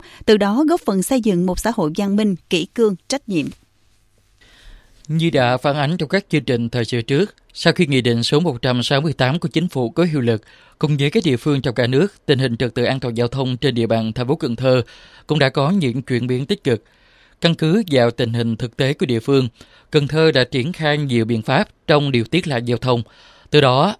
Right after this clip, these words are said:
Speaker 2: đã góp phần phát huy tối đa hiệu quả tính thực thi pháp luật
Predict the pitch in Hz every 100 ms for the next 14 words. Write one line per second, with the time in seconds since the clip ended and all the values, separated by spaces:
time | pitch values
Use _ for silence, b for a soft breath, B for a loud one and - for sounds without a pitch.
0 | - 123 139 202 143 120 117 165 147 127
1 | 123 135 151 151 123 117 _ _ - 143
2 | 135 113 120 - 147 208 139 113 127 175
3 | - 127